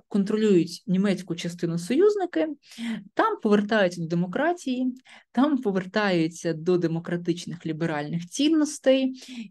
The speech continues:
е, в, на території мистецтва. І крім цього, це ще була така дуже суперечлива, можливо, ми це колись обговоримо,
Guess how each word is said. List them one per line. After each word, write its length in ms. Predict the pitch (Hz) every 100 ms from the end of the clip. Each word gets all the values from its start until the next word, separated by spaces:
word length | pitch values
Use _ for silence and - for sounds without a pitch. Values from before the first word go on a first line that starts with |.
| _
е, 140 | 190 190 190 190 185 185
в, 800 | 180 175 233 285 285 277 269 - _ _ _ _ _
на 120 | 254
території 480 | 269 220 208 190 175
мистецтва. 580 | 156 170 143 - - - _ _ _ _ _ _ _ _ - 190 208
І 300 | 202 185 185
крім 260 | 185 277 311
цього, 540 | 302 269 269 247 247 - - - _ _ - 202
це 200 | - 247
ще 220 | 240 -
була 280 | 196 214 220
така 300 | 220 208 196
дуже 420 | 180 202 240 214
суперечлива, 760 | 208 202 208 208 208 202 170 160
можливо, 380 | 165 175 190 180
ми 120 | 170
це 140 | 170
колись 300 | 170 165 165
обговоримо, 760 | 175 185 208 294 330 294 269